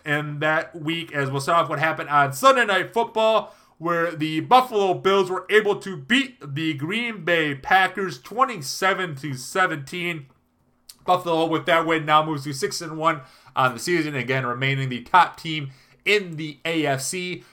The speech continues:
Quarterback Josh Allen in this game, two hundred eighteen yards passing, two touchdowns, but did throw two interceptions this one. Uh, very surprised to see him throw a couple of interceptions in a game, but the Packers defense had hi-,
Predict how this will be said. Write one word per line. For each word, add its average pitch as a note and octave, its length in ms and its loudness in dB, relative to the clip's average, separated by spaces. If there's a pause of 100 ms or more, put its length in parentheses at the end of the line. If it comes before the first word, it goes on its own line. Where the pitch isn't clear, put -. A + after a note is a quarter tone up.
Quarterback D#3 360 2
Josh F3 320 4
Allen D#3+ 160 4
in D#3+ 60 -4
this D#3 120 -4
game, D#3+ 220 -4
two F#3+ 120 0
hundred F3+ 160 -2
eighteen E3 300 -8
yards D3+ 240 -4
passing, D3+ 380 -2
two G#3+ 180 -6
touchdowns, F#3+ 400 -4
but D3+ 300 -6
did B3+ 240 -4
throw G#3+ 180 -2
two - 240 -10
interceptions F3+ 600 -6
this C#3 180 -10
one. C#3 300 -4 (340)
Uh, C3 220 2
very E3+ 160 0
surprised E3+ 320 0
to D3 80 -8
see D#3+ 120 -6
him D#3 140 -4
throw D3+ 160 -2
a C3+ 80 -2
couple D3 220 -4
of C3+ 120 -2
interceptions C3 440 -6
in A#2+ 100 -8
a - 20 -8
game, B2 280 -2
but B2 180 -2 (220)
the - 60 -16
Packers C#3+ 360 0
defense C#3 320 -2
had C3 260 0
hi-, C3+ 160 -8